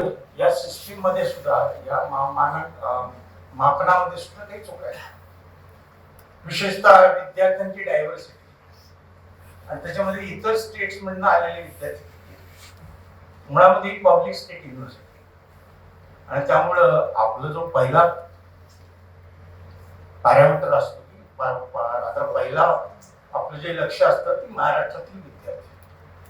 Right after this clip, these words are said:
आणि मग इतर स्टेटचे विद्यार्थी. तर ती डायव्हर्सिटी त्या ज्या प्रमाणात रिफ्लेक्ट केली झाली पाहिजे ती कुठे येताना दिसत नाही.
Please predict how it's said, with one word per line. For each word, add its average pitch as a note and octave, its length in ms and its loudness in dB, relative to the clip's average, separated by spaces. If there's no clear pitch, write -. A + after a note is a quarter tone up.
आणि F3 220 0
मग - 240 4
इतर F#3+ 220 -8
स्टेटचे - 440 -14
विद्यार्थी. - 560 -14
तर F#3 140 0
ती - 160 -10
डायव्हर्सिटी F#3 800 4
त्या F#3 180 4
ज्या D3+ 160 4
प्रमाणात E3 440 -2
रिफ्लेक्ट - 540 -6
केली - 200 -16
झाली - 240 0
पाहिजे C#5 320 -2
ती - 320 -20
कुठे D#3 340 -12
येताना D#3 300 -2
दिसत - 260 -14
नाही. - 340 -10